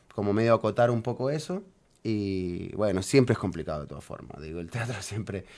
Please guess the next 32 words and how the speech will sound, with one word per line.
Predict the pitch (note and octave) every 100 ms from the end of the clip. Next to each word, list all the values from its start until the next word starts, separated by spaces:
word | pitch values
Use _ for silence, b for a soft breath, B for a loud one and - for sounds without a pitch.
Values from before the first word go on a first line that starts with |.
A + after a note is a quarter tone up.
| B B B
como | - G2
yo | G2+
siempre | G#2+ G#2 G#2
digo, | G#2 G2
es | G2
raro | G2 A2+ A2
que | G2
esté | - A2 G#2+
en | G#2
la, | G2 F#2 E2+ F2
eh, | - - - - -
como | F#2 F#2+
en | F#2+
el, | F#2+ F#2+
en | A2 G#2
el | G2
ranking | G#2+ A2+ A2 A2+
de | G2+ F#2
las |
prioridades, | F2 G#2 G2+ A2+ B2 C3 C3+
pero | G2 F#2 F#2
bueno, | G#2 F#2+
ahí | F#2+
está | -
la | A2
lucha | G2+ G#2+ -
y | G2
la, | F#2 E2+
y | F#2
la | F2
propuesta, | F#2 - A#2+ F#2
¿no? | G2+